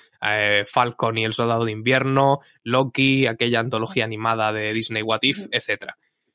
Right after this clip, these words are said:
Speaker 1: Hablemos entonces de esta apuesta, podemos estar de acuerdo en, de acuerdo en que aceptablemente arriesgada de
Speaker 2: Ujú.
Speaker 1: Marvel. ¿Vosotros creéis que, que han acertado? Porque yo,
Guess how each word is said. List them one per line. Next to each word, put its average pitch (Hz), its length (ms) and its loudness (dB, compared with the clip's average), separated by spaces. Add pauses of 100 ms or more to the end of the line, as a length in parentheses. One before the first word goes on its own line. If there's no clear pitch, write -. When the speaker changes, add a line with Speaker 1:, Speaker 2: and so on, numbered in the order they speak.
(460)
Speaker 1:
Hablemos 151 720 4
entonces 151 420 2
de 127 80 2
esta 139 480 2
apuesta, 147 800 0 (160)
podemos 120 420 -2
estar 123 220 0
de 123 60 0
acuerdo 135 300 2
en, 120 380 -4
de 120 80 -2
acuerdo 131 300 2
en 127 100 -2
que 104 260 -8 (280)
aceptablemente 143 640 2
arriesgada 113 760 -4
de 117 320 -2
Speaker 2:
Ujú. 110 80 0
Speaker 1:
Marvel. 107 320 -2
¿Vosotros 143 360 -2
creéis 160 300 2
que, 151 380 0 (680)
que 135 640 4
han 135 180 0
acertado? 117 600 -2
Porque 120 240 -4
yo, 151 100 6